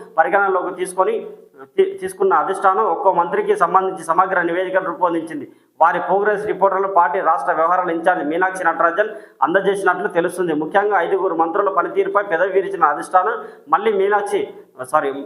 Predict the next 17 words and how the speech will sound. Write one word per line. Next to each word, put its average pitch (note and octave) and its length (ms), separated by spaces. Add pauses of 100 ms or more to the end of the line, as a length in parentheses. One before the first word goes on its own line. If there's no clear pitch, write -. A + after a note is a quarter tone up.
మళ్ళీ F3 440
సమీక్ష F#3+ 340
నాటికి F#3 380
మెరుగుపరుచుకోవాలని F3+ 920
సూచించినట్లు F#3 600
సమాచారం. D#3+ 560 (340)
త్వరలో G3 300
మరోమారు F#3 540
సమీక్ష F#3+ 360
జరిపి E3+ 580 (140)
మంత్రివర్గంలో F#3 720
భారీ F#3 260
ప్రక్షాళన F#3+ 440
తీసుకురానున్నట్లు F3+ 720
తెలుస్తుంది. F3 500
పనితీరు F#3+ 440
మెరుగుపరుచుకొని, F#3 1000